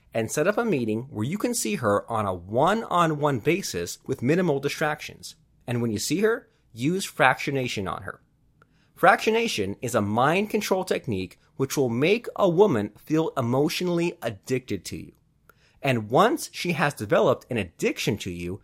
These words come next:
she'll no longer lose interest in you, because by that time, she'll be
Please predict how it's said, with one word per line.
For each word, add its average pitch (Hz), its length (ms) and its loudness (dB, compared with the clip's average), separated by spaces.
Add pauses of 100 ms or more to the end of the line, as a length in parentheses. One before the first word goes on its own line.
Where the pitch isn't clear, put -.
(160)
she'll 247 300 4
no 233 160 6
longer 175 560 2
lose 175 500 0
interest - 420 -4
in 87 140 -10
you, - 120 -20 (300)
because 135 320 2
by 104 180 2
that 175 200 2
time, 101 460 -6
she'll 208 280 2
be 185 300 -6